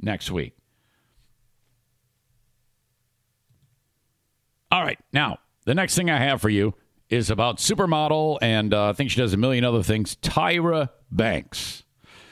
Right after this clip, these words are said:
Let me just throw this out there right now. First of all, she's on the cover of Sports Illustrated swimsuit issue.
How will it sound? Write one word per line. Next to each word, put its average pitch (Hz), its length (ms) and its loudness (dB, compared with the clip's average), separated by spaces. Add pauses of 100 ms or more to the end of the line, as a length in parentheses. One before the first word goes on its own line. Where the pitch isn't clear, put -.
Let 233 80 -2
me 254 80 2
just 190 180 0
throw 202 160 2
this 175 180 0
out 151 200 0
there 127 120 4
right 110 180 2
now. 87 140 0
First 185 220 0
of 160 60 2
all, 139 80 2
she's 143 200 0
on 180 180 0
the 160 60 0
cover 143 440 0
of 110 160 0
Sports - 340 0
Illustrated 117 540 0
swimsuit 95 480 0
issue. 78 220 -2